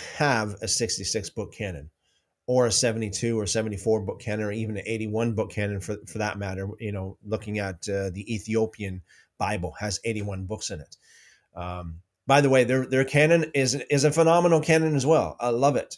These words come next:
Uh, the books that they have in it, the, um, second, uh, excuse me, um,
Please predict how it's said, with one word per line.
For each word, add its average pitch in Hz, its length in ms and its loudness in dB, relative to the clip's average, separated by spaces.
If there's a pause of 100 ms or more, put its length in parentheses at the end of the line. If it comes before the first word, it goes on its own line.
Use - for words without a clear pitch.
Uh, 113 260 0
the 107 120 -6
books 135 240 0
that 139 60 -8
they 139 100 2
have 131 240 4
in 135 80 0
it, 120 120 -2
the, 104 300 -4 (340)
um, 95 600 -6 (400)
second, - 420 0 (240)
uh, 104 240 -4
excuse 110 260 -6
me, 104 200 -2
um, 95 280 -2